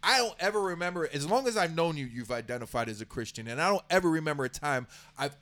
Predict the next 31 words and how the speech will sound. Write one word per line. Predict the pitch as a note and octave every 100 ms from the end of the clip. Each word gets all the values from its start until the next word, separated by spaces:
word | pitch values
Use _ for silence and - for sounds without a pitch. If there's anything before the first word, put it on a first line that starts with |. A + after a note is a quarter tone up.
| -
ever | E3+ E3+ E3+
heard | D#3+ D#3+ C3+
you | B2 B2+ A#2 A2 - - - - - _ -
judge | B2 - E3 D3+
anybody | D#3+ D3 C#3+ C#3+
else | C3+ C3 B2 -
or | B2+
preach | B2 - E3 D#3 - -
any | D3+ D#3+
kind | D3 - D3+ C#3+
of, | C3+ A#2
like, | A2+ G#2+ -
"Whoa, | G2+ A#3+ B3 F#3
if | E3+
you | G3
don't | A3+ G3+
do | A3
this, | G#3+ G3
you're | F3
going | F3+ F3
to | E3
hell," | F#3 A#3 G3 F#3 - - -
or | E3 -
ever | F#3+ B3+
give | F#3+ A#3
off | G#3 E3
any | G3+ G3+
kind | G#3 G3
of | F3 C3 A2+ - -
negative, | - B2 E3 F3+ E3+ D#3+ C#3+ A#2
uh, | B2 C3 A#2+ G#2+